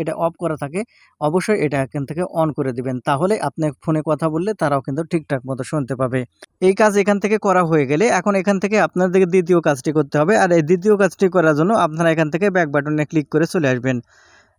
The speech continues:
ব্যাক বাটনে ক্লিক করে বের হয়ে আসার পর এখান থেকে আপনাদের ফোনের যে ফোন, যে ডায়াল প্যাড থাকবে, আপনাদের ফোনের এই ডায়াল প্যাডটি এখান থেকে আপনারা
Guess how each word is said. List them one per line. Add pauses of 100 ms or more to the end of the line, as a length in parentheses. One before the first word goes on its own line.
ব্যাক
বাটনে
ক্লিক
করে
বের
হয়ে
আসার
পর (160)
এখান
থেকে (140)
আপনাদের (200)
ফোনের
যে (120)
ফোন, (200)
যে (140)
ডায়াল
প্যাড
থাকবে, (560)
আপনাদের
ফোনের (120)
এই (100)
ডায়াল
প্যাডটি
এখান
থেকে
আপনারা